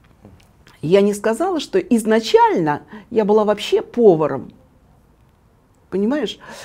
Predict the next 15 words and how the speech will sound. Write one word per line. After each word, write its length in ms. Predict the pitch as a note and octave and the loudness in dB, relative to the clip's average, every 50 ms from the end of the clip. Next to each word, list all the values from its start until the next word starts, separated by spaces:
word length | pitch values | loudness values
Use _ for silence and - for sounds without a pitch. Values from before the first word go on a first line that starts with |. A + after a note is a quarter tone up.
| - | -6
Когда 280 | - - A3+ A3+ C#4+ D4 | -2 -2 2 6 6 6
вопрос 360 | C4+ D4 D4 - D#4 D4 C#4 | 6 6 4 2 -2 -6 -8
стал, 600 | - - - _ - D4+ D4 C#4+ C4 A#3 - - _ _ _ _ _ _ _ _ _ _ | -10 -14 -8 _ -2 0 0 0 -2 -4 -6 -10 _ _ _ _ _ _ _ _ _ _
кем 260 | - C4 B3 G#3+ G3+ | -8 -6 -6 -6 -6
ты 120 | G#3 A#3+ | -8 -8
будешь, 480 | A3+ C#4 F#4 G4 E4+ G#3 E3 - - - _ _ _ _ _ _ _ _ _ - | -8 -8 -8 -8 -8 -8 -10 -10 -14 -20 _ _ _ _ _ _ _ _ _ -6
мне 220 | - G3+ G#3+ A3 | -2 0 2 4
мать 200 | G#3+ A3+ A3+ A3+ | 4 4 2 2
сказала: 560 | - - A3 G#3 G3+ F#3+ F3 E3+ D#3+ C#3+ F#3+ - - _ | 0 0 0 2 4 4 4 4 2 0 -4 -10 -16 _
"Ты 140 | - A#3+ A#3+ | -4 -4 -2
знаешь, 520 | - E4 F#4 G4 E4+ A#3+ - - - - - _ - - - - - | 0 0 0 0 0 -2 -4 -6 -10 -16 -18 _ -20 -20 -20 -20 -12
царство 360 | - - F3+ F3 - - E3+ | -8 -8 -8 -8 -8 -4 -2
ей 100 | F3 F3 | 0 0
небесное, 560 | F3+ F3+ E3 E3+ D#3+ E3 - E3+ D#3+ D3+ E3+ - - - - - - - - - - - - _ _ | 0 2 2 0 0 0 -4 -6 -8 -8 -10 -12 -18 -20 -20 -20 -20 -20 -20 -20 -20 -20 -20 _ _
женщина — 880 | - G3 G3+ A#3+ D4+ E4 F#4 F#4 - - G#3 F3 E3 D#3+ D#3 D#3 D#3 - | -10 -6 -4 0 2 2 2 2 2 0 0 0 2 0 0 -2 -4 -8